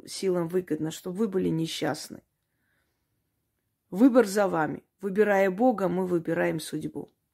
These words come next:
Помните это. Итак, читать. Читать нужно желательно шесть раз перед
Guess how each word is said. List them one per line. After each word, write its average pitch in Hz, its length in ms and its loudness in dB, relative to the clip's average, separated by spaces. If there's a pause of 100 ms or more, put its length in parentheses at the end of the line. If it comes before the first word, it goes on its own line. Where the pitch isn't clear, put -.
(200)
Помните 175 600 2
это. - 260 -12 (1400)
Итак, 165 500 -4 (1120)
читать. - 680 0 (1300)
Читать 247 480 2
нужно 170 580 0 (260)
желательно 175 760 4
шесть 180 440 0
раз 196 440 -6 (1700)
перед 202 480 0